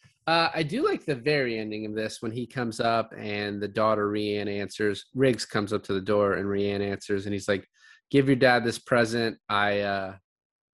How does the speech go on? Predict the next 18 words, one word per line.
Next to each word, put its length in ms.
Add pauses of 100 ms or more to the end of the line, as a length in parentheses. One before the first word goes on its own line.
(300)
you 80
know, 60
I 100
won't 220
need 160
it 120
anymore." 320
And 100
she's 120
like, 240
"It's 180
a 60
bullet." 520 (300)
It's 160
like, 140
"Yeah, 140 (520)
that's, 320
yeah, 140